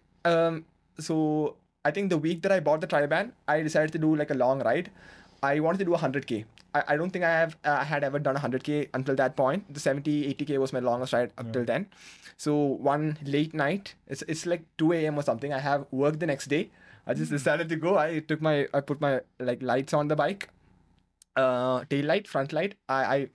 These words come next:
Speaker 1: safety first. <laughs> And then <laughs> I just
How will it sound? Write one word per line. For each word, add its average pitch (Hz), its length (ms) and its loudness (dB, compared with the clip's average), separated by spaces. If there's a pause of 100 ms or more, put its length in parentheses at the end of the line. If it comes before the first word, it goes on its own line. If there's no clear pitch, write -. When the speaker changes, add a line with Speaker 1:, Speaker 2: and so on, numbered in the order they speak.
(160)
Speaker 1:
safety 127 240 -4
first. 135 300 0 (200)
<laughs> - 200 -16
And 160 200 0
then 170 260 2 (380)
<laughs> - 380 -12
I 147 80 0
just 160 240 -6